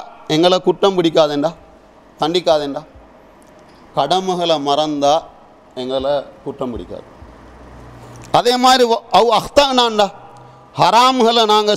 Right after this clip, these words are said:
செஞ்சா எங்களை தண்டிச்சிடாது. அப்ப அல்லாஹ் என்ன செஞ்சிக்கிறான்டா,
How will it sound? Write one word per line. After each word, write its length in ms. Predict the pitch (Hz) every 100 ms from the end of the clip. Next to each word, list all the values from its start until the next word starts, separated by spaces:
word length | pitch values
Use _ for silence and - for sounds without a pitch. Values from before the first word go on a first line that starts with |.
| -
செஞ்சா 520 | 226 240 196 175 170 - - - - - - -
எங்களை 520 | - 147 151 160 156 131 - - -
தண்டிச்சிடாது. 580 | 143 156 147 135 107 - - - - - - - - - - - - - - - -
அப்ப 480 | 139 190 254 233 - -
அல்லாஹ் 400 | 151 220 254 247
என்ன 280 | 214 247 277
செஞ்சிக்கிறான்டா, 960 | - 233 208 185 185 165 151 143 143